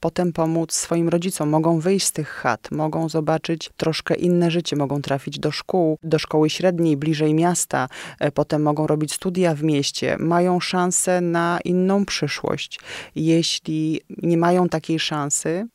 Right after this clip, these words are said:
to dziewczynki na przykład masajskie bardzo wcześnie muszą być, e, są wydawane za mąż.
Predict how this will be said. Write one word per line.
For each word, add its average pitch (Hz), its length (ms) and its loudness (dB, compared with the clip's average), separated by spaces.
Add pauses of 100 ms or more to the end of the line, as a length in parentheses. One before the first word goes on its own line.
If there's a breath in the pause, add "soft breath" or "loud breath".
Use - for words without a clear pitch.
to 165 680 2
dziewczynki 165 680 0
na 147 140 -2
przykład 180 640 -4
masajskie 156 880 -2
bardzo 160 320 -2
wcześnie - 380 -4
muszą 147 360 -2
być, 143 420 -2
e, 139 200 -2
są 196 160 2
wydawane 151 480 0
za - 180 -4
mąż. - 400 -8